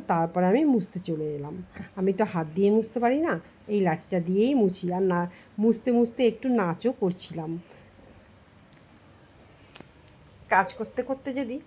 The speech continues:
একটু, আহ, আনন্দ করা যায়, তাহলে কিন্তু কাজটা খুব তাড়াতাড়ি শেষ হয়ে যায়। তো মেয়ে ক্যামেরা ধরছিল, আমি ইচ্ছা করে ঢং করে একটু নাচছিলাম।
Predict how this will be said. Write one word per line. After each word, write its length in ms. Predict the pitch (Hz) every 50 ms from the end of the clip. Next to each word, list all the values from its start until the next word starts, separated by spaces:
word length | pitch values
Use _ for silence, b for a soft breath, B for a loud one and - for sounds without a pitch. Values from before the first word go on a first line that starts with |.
| - - -
একটু, 440 | - 233 240 - - - 247 233 262 - B B B B
আহ, 360 | - 196 190 190 190 185 -
আনন্দ 320 | 196 190 196 208 220 220 233
করা 200 | 240 240 247 277
যায়, 160 | 277 294 311
তাহলে 240 | - 214 196 202 214
কিন্তু 160 | 233 233 254 247 -
কাজটা 580 | 220 196 190 - - - - - 220 214 277 - - - - - - -
খুব 100 | - 294 - -
তাড়াতাড়ি 540 | 220 196 185 180 - 208 240 269 320 339
শেষ 260 | 294 - 269 240 233 233
হয়ে 180 | 240 226 220
যায়। 260 | 208 226 247 330 370 330 -
তো 100 | - 233
মেয়ে 180 | 226 220 214 220
ক্যামেরা 340 | 214 208 190 202 202 208 214
ধরছিল, 340 | 208 254 226 240 - 277 294
আমি 200 | 240 196 208 214
ইচ্ছা 300 | 202 180 - - 214 208
করে 160 | 214 247 262
ঢং 320 | 208 180 175 170 170 170 170
করে 160 | - 220 233
একটু 320 | 226 233 - - - 370 440
নাচছিলাম। 680 | 349 269 185 175 - - - - 160 156 147 147